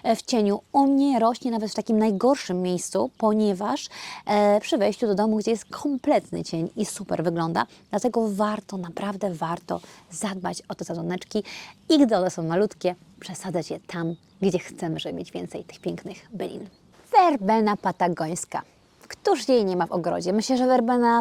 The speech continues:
patagońska podbiła polskie ogrody, bo jest super prosta. Mimo tego, że częściej przemarza, to fantastycznie się wysiewa, ale zawsze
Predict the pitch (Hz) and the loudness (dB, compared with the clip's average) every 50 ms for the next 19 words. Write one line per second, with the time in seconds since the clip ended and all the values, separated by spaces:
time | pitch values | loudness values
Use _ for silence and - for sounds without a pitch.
0 | - - 233 214 - 214 202 196 208 220 208 - - 202 - - 190 175 170 185 | 2 0 -2 -2 0 0 0 0 0 -2 -2 -2 -4 -6 -2 -2 -4 -2 -2 0
1 | 196 196 180 180 - - - 180 180 - - 220 185 165 165 160 165 262 262 - | 0 0 0 0 -2 -2 -2 -2 0 -2 -2 -6 -4 -4 -4 -2 -2 -2 -2 0
2 | - 453 453 440 415 - - - - - 339 - 302 285 269 _ - - - - | 0 0 0 0 -2 -6 -10 -10 -6 -6 -6 -6 -8 -12 -12 _ -8 -8 -8 -8
3 | - - - - 92 - - - - - - - - - - - - - 359 453 | -8 -8 -4 -2 -2 -2 -2 -4 -12 -12 -12 -12 -14 -14 -14 -12 -4 0 4 6
4 | 571 539 453 - - 392 320 370 359 339 294 254 247 247 226 202 _ _ - - | 6 6 6 4 2 2 4 4 4 4 4 2 0 0 -2 -4 _ _ -8 -2
5 | - 262 330 381 - - - 202 185 - - - 202 175 190 277 359 339 233 175 | 0 0 0 0 -2 -2 -2 -2 -2 -4 -6 -4 -2 0 2 2 2 2 2 0
6 | 190 208 220 220 - _ _ - 453 - - 208 185 - 180 - - 175 - 226 | -2 -4 -4 -6 -10 _ _ -14 -10 -4 -2 -2 -2 -2 -4 -4 -4 -4 -2 -2
7 | 185 - 185 165 202 - - 170 156 165 196 - _ - 294 277 330 330 285 285 | -2 -2 -2 -2 -2 -2 -2 -2 -2 -4 -8 -6 _ 0 2 4 6 8 8 8
8 | 277 269 214 165 180 185 185 - - - - 170 175 | 8 6 4 4 2 2 2 0 -4 -6 -4 -2 -2